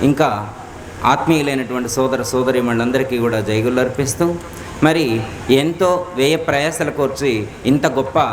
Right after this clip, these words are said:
సభా కార్యక్రమాన్ని ఏర్పాటు చేసి మనందరి చేత ఒక జ్ఞానాన్ని నలుగురికి అందించేట్లుగా ప్రయత్నం చేసినటువంటి హరి గారి యొక్క కుటుంబ సభ్యులందరికీ కూడా,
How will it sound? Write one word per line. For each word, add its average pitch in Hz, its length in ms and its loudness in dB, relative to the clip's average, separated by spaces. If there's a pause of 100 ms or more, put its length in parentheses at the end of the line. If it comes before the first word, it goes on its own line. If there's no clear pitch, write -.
(340)
సభా 131 300 0
కార్యక్రమాన్ని 123 920 -4 (220)
ఏర్పాటు 127 440 2
చేసి 131 440 -2 (200)
మనందరి 139 420 2
చేత 135 640 0 (240)
ఒక 117 160 0
జ్ఞానాన్ని 135 800 0 (180)
నలుగురికి 127 400 0
అందించేట్లుగా 143 640 0
ప్రయత్నం 131 420 -2
చేసినటువంటి 120 760 0 (300)
హరి 131 240 4
గారి 143 260 4
యొక్క 131 200 2 (460)
కుటుంబ 156 300 0
సభ్యులందరికీ 127 680 0
కూడా, 123 440 0